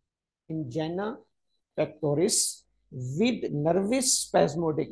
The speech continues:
angina की तो बहुत सी medicine है, aconite है, अर्लिका है, हमारी जो है ना वो cactus है, स्पेज, बहुत सारी हैं, लेकिन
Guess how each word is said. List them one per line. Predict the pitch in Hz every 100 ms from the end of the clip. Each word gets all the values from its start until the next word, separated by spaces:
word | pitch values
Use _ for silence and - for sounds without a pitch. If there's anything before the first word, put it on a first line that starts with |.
| 160
angina | 147 180 214 233
की | 247
तो | - 226
बहुत | 240 254
सी | 277
medicine | 170 135 135
है, | 143 -
aconite | 156 170 160 143 -
है, | 151 -
अर्लिका | - 143 156 160 160
है, | 127 127 - 180 _ _ _ _ 135
हमारी | 143 143 143 139
जो | 135
है | 143
ना | 147
वो | 151 143 131
cactus | 147 143 170 160 -
है, | 127 143
स्पेज, | - - 147 147
बहुत | 226 202
सारी | 135 123
हैं, | 147
लेकिन | 170 196 240 214